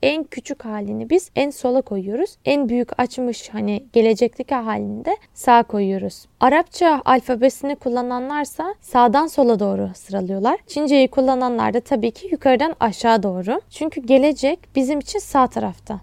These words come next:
Arapça konuşanlar için sol tarafta, Çince konuşanlar için alt tarafta. Düşünün mesela kağıt üzerinde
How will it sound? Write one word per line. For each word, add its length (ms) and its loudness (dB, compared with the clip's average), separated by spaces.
Arapça 340 2
konuşanlar 500 -2
için 220 -10
sol 260 -4
tarafta, 560 -4
Çince 340 0
konuşanlar 600 -2
için 360 -6
alt 220 0
tarafta. 480 -10
Düşünün 320 0
mesela 500 -4
kağıt 280 2
üzerinde 640 0